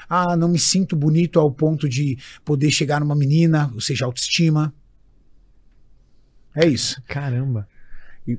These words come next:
Speaker 2: e pior que você, aí vem aquela coisa, né? Todo excesso demonstra uma falta, né?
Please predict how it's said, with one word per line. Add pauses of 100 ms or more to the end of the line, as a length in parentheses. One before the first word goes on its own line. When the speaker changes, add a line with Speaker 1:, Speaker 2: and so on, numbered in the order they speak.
(100)
Speaker 2:
e
pior
que
você,
aí
vem
aquela
coisa,
né?
Todo
excesso
demonstra
uma
falta,
né?